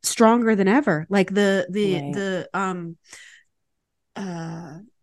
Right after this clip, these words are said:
Speaker 1: it, it's a transformation for women to make, to turn women from maidens into mothers, to prepare them for all the, you know, I've heard, I've heard, not that I am a mother, but I've heard mothers say so often that once they got through birth, then they knew that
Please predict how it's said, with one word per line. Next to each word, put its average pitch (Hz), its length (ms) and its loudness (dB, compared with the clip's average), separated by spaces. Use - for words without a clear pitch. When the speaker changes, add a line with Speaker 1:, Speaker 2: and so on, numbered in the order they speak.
Speaker 1:
it, - 180 -4
it's 220 160 -2
a 196 60 -6
transformation 220 840 -2
for 180 200 -2
women 165 400 -2
to 190 120 -4
make, 233 240 -2
to 202 120 -4
turn 196 480 -4
women 190 340 0
from 185 240 0
maidens 190 440 0
into 185 220 -2
mothers, 202 440 0
to - 100 -4
prepare 190 440 0
them 185 220 0
for 180 340 -2
all 185 180 2
the, 190 280 0
you 214 120 2
know, 190 60 2
I've 185 140 0
heard, 214 220 0
I've 190 140 -2
heard, - 180 -10
not 185 220 -4
that 180 80 -6
I 175 80 0
am 202 160 -4
a 214 40 -8
mother, 180 240 -6
but 180 140 -8
I've 175 140 -4
heard 196 260 -6
mothers 180 380 -6
say 196 560 -6
so 208 340 -2
often 185 540 -8
that 160 300 -6
once 208 320 2
they 196 340 2
got 190 300 -4
through 202 200 -2
birth, 247 340 2
then 190 200 0
they 180 160 4
knew 185 240 2
that 170 260 -4